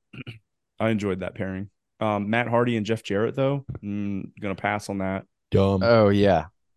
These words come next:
Speaker 1: And somehow, uh, Daniel Garcia and Sammy got te-, teamed together
Speaker 3: Yeah, but
Speaker 1: somehow.
Speaker 3: that's just gonna, that's just gonna lead more to the breakdown of, of their relationship. So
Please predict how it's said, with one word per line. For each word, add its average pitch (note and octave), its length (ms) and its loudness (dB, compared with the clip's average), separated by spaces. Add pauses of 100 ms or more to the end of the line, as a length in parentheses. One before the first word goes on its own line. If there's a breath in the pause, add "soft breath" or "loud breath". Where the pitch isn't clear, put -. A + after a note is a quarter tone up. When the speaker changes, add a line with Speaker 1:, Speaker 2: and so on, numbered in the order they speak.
(120)
Speaker 1:
And A2 140 -4
somehow, A#2 680 0 (120)
uh, G2 240 0
Daniel G#2 320 -4
Garcia G2 720 -2
and F2+ 600 -8 (260)
Sammy G#2+ 460 -2
got A#2 220 -2
te-, - 240 -10 (320)
teamed B2 220 -4
together B2 440 -2 (180)
Speaker 3:
Yeah, B2 220 6
but A2 80 6
Speaker 1:
somehow. A2 120 8
Speaker 3:
that's - 120 4
just - 200 2
gonna, A2 520 8
that's A2+ 180 6
just A#2 160 6
gonna A2 160 6
lead G2+ 260 6
more F#2 240 4
to G#2+ 120 0
the F#2+ 80 4
breakdown F2+ 560 6
of, E2+ 320 2
of F2 160 0
their E2+ 160 8
relationship. E2 720 4 (120)
So B1+ 440 -4